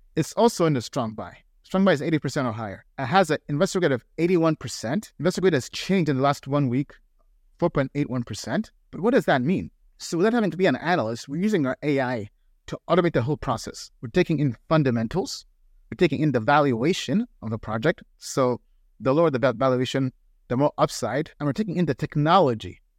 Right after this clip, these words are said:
So how do we get all this data? Let's begin with fundamental grade. So we have different data providers we've, we've partnered with. Uh, we can get data on who's using protocols,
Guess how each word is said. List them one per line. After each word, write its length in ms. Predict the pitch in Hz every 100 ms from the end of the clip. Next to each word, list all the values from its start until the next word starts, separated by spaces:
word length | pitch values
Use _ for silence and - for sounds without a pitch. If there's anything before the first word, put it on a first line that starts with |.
| _ -
So 320 | - 147 - _ _
how 160 | - 214
do 60 |
we 60 | 233
get 140 | 185
all 120 | 139
this 160 | 120 -
data? 180 | 95 85 _ _ -
Let's 120 | 160
begin 160 | 190
with 120 | 160 -
fundamental 500 | 151 139 139 113 - _ - _ -
grade. 280 | 101 82 - _
So 500 | - - 170 156 147
we 180 | 151 185
have 200 | 208 151
different 320 | - - 190
data 160 | 180 170
providers 400 | - 135 139 131
we've, 160 | 131 110
we've 220 | 123 -
partnered 300 | - 151 101
with. 260 | 90 135 - _ _ _ _ _
Uh, 100 | 127
we 100 | 151
can 120 | 175
get 300 | 156 139 120
data 240 | 110 156 156
on 240 | 131 123 - _
who's 300 | - 208 147
using 280 | 156 151 123
protocols, 580 | 117 104 107 90 -